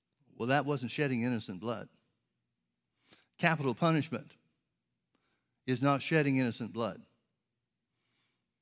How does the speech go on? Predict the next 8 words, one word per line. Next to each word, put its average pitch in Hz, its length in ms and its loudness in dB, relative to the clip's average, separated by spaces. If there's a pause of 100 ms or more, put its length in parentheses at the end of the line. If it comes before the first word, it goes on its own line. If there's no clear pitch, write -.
(600)
But 117 120 -2
abortion 123 460 -2
certainly 98 380 -8
is, - 280 -10 (180)
and 117 160 0
always 120 400 -2
will 113 160 -4
be. 85 220 -12